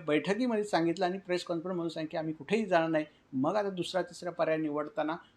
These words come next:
तुम्ही दिसतायत, म्हणजेच राजकारणामध्ये खूप काही खलबत होत आहेत. पुन्हा एकदा नव्या पर्यायाचा विचार जे सुधाकर घारेंच्या राष्ट्रवादी काँग्रेसमधून करताना दिसून येत आहे. त्यामुळे सुधाकर घारे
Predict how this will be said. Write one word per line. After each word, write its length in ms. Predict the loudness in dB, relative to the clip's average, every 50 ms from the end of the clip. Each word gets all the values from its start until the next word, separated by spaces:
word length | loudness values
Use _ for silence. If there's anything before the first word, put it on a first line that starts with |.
| _ 0
तुम्ही 220 | 4 6 6 6
दिसतायत, 420 | 6 4 -2 -2 2 2 2 2 2 -4 -12 -12
म्हणजेच 540 | -8 -6 -4 0 0 8 8 8 8 8 4
राजकारणामध्ये 800 | -2 -2 -2 -2 -2 -2 -2 -2 0 0 -2 -4 -6 -8 -8 -8
खूप 160 | -10 -14 -10 -10
काही 120 | -10 -10 -8 -6
खलबत 360 | -6 -2 4 4 4 4 4
होत 120 | 2 4 6
आहेत. 160 | 6 4 4 2 -4 -14 -20 -20 _ _ _ 0
पुन्हा 240 | 4 6 6 6
एकदा 220 | 6 6 4 4 4
नव्या 240 | 4 6 4 4 6
पर्यायाचा 540 | 4 4 4 6 4 4 4 2 0 0
विचार 500 | 0 0 -2 -4 -4 0 4 2 2 4
जे 160 | 4 0 0 0
सुधाकर 340 | -2 0 2 2 2 2
घारेंच्या 340 | -2 -4 -2 -4 -2 -2 0
राष्ट्रवादी 400 | 0 -2 -4 -4 -8 -8 -8 -6
काँग्रेसमधून 560 | -4 -4 -4 -4 -6 -8 -10 -10 -6 -6 -6
करताना 400 | -4 -4 -6 -4 -4 -4 -4 -4
दिसून 420 | -8 -8 -6 -8 -6 -4 -2 0 0
येत 120 | 2 2
आहे. 140 | 2 0 0 -2 -10 -20 -20 _ _ _
त्यामुळे 240 | 6 6 6 6 0
सुधाकर 340 | -2 2 2 2 2 2 0
घारे 380 | -2 -2 -2 2 2 2 2